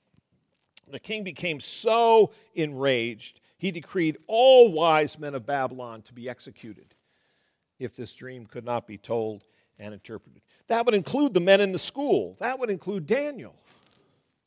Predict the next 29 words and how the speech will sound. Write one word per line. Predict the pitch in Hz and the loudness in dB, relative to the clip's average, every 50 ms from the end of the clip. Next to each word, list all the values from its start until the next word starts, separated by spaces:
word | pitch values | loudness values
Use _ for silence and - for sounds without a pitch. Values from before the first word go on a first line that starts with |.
| _ _ _ _ _ _ _ _ _ _ _ | _ _ _ _ _ _ _ _ _ _ _
Well, | 170 196 | 0 2
the | 208 196 | 2 2
decree | - - - 233 233 | 0 0 -2 -2 -2
was | 233 269 196 139 | 0 -2 0 2
issued, | 185 160 - - 190 185 202 - _ _ _ _ _ _ - - - _ _ _ | 2 0 0 -2 -4 -6 -6 -8 _ _ _ _ _ _ -20 -20 -20 _ _ _
and | 156 160 | 0 0
the | 170 | 2
wise | 147 175 220 254 285 285 185 160 | 4 6 8 8 8 8 6 4
men | 196 190 185 | 0 0 0
were | 170 165 156 156 | 2 2 4 4
about | 139 113 - 233 247 262 247 - | 2 2 2 2 2 2 0 -2
to | 220 190 | -6 0
be | 196 190 | 4 4
executed. | 202 202 - - 233 - - 180 151 120 90 73 95 - _ _ _ _ _ _ _ _ _ _ _ _ _ _ _ _ _ - | 4 4 2 -2 -8 -6 -6 -6 -6 -6 -6 -10 -16 -20 _ _ _ _ _ _ _ _ _ _ _ _ _ _ _ _ _ -4
And | 143 175 | 0 4
they | 208 208 | 6 8
were | 196 196 | 10 10
looking | 190 240 247 - - 247 - | 12 12 10 10 6 0 0
for | - 202 175 | 0 0 2
Daniel | 139 196 220 233 233 233 226 214 202 | 2 4 4 4 4 4 4 4 2
and | 202 165 | 4 4
his | 202 247 - | 2 2 2
companions | - - 180 143 - 180 180 160 156 160 160 139 - - | 0 -2 -2 -2 0 -2 0 0 -2 -2 -8 -10 -6 -4
to | - | -4
execute | 180 - - - - 160 - 190 185 139 - | -4 -4 -6 -12 -16 -16 -16 -16 -16 -12 -8
them. | 185 196 208 147 87 80 _ _ _ _ _ _ _ _ _ _ _ _ _ _ _ _ _ _ _ | -8 -8 -8 -10 -14 -20 _ _ _ _ _ _ _ _ _ _ _ _ _ _ _ _ _ _ _
Then | 156 160 147 | 0 0 2
Daniel | 135 185 196 208 220 196 | 2 2 2 2 2 2
responded, | 175 143 - - - - 180 196 196 208 208 180 175 170 165 | 0 0 -2 -4 -4 -2 0 2 2 2 2 0 -2 -4 -4